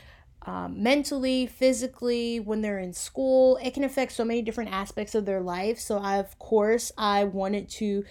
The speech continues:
get involved in any way that I can. And so I first started out doing a lot of, um, promotion for them through, um, social media and, like, social networks and blogs. Um, that's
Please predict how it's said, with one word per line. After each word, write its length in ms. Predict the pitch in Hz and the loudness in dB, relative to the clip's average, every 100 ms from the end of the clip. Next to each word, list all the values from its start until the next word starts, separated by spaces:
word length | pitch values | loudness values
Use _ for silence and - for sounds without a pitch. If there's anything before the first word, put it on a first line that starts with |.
| - - - | -12 -20 0
get 120 | 269 | 4
involved 460 | 269 214 208 226 226 | 4 4 4 4 4
in 160 | 208 | 0
any 260 | - 220 220 | -2 -2 0
way 160 | 214 208 | 0 0
that 160 | 202 | -2
I 200 | 196 190 | -2 -6
can. 520 | - - 196 208 320 370 - - - - | -8 -8 -4 -2 -2 -4 -14 -20 -12 -4
And 160 | 220 | -2
so 180 | 214 233 | 2 2
I 140 | 220 220 | 2 2
first 260 | 247 262 | 4 2
started 300 | 269 254 247 | 2 2 4
out 180 | 233 226 | 2 0
doing 320 | 220 226 220 | 0 0 0
a 160 | 214 214 | -2 -2
lot 420 | 208 208 202 - | 0 2 0 -2
of, 480 | 208 202 196 190 190 | 0 2 4 0 -2
um, 480 | 226 196 185 196 - - - - | -6 -4 -4 -6 -12 -18 -20 -20
promotion 500 | - 277 254 254 269 | -2 4 4 4 2
for 160 | 247 254 | 0 0
them 160 | 240 233 | 0 0
through, 460 | 240 233 226 220 | 0 0 2 2
um, 260 | 220 196 190 | 0 -4 -6
social 360 | 214 208 - | -4 -4 -4
media 800 | 214 277 294 294 262 254 254 262 254 | -2 -2 0 0 2 2 2 0 -4
and, 220 | 214 202 | -4 -2
like, 160 | 196 196 | -4 -4
social 300 | 220 220 226 | -4 -4 -6
networks 420 | 214 220 214 - | -2 0 0 -4
and 160 | 190 | -8
blogs. 540 | 180 214 226 233 226 - - - - - - | -4 0 0 0 -4 -12 -20 -20 -20 -20 -6
Um, 460 | 202 - - - - | -6 -4 -8 -10 -4
that's 360 | 208 208 - | -2 -4 -12